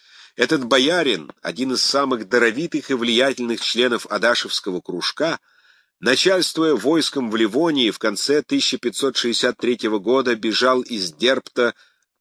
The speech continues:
в город Вольмар, занятый тогда литовцами,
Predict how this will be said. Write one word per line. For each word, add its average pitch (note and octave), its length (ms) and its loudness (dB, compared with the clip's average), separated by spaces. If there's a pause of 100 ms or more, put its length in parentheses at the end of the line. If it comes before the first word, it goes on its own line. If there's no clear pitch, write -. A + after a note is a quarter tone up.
(140)
в D#3 140 -16
город B2 400 2
Вольмар, G2+ 720 0
занятый G2+ 520 0
тогда F#2 280 -2
литовцами, F#2+ 800 -4